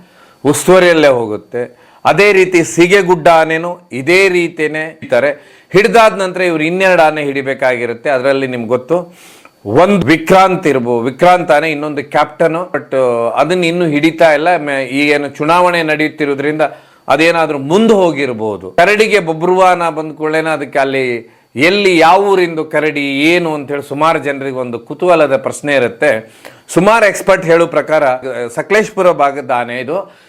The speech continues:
ಇದು ಅಲ್ಲೇ ಹುಟ್ಟಿರುವಂತ ಆನೆ. ಯಾಕಂದ್ರೆ ಇದರಂತೆ ಹಿಂದೆ ಒಂದು ವಿಕ್ರಮ ಅಂತ ಒಂದು ಆನೆ ಇತ್ತು,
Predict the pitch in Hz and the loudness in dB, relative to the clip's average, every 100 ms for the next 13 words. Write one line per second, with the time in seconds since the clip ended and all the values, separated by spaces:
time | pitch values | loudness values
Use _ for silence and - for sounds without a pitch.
0 | _ 143 160 151 185 220 185 180 185 180 | _ 0 2 2 2 0 0 -2 0 2
1 | 170 156 139 135 127 165 156 160 175 175 | 2 0 -2 -2 -2 -4 -6 -4 -6 -2
2 | 160 180 202 185 208 175 160 202 220 196 | -2 0 -2 0 -2 0 -2 0 0 0
3 | 160 160 170 226 233 214 190 170 151 139 | -2 -6 -2 2 2 0 -4 -6 -8 -6
4 | 127 120 110 - 196 | -6 -6 -10 -10 -12